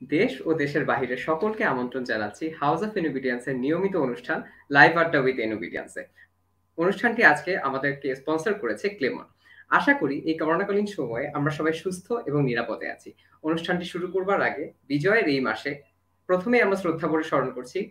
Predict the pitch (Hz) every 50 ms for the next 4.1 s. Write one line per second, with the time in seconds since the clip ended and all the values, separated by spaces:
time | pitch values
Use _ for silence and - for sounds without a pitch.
0 | _ - 147 147 147 147 160 156 165 - 180 - 180 165 165 - 220 214 - -
1 | 156 156 151 143 143 - 127 131 - 135 120 113 110 - 156 - - - _ _
2 | _ _ _ - 165 165 202 240 240 240 - 147 131 131 131 120 127 123 123 120
3 | 120 135 156 160 135 123 127 131 131 131 - 120 110 110 110 - 190 220 - -
4 | -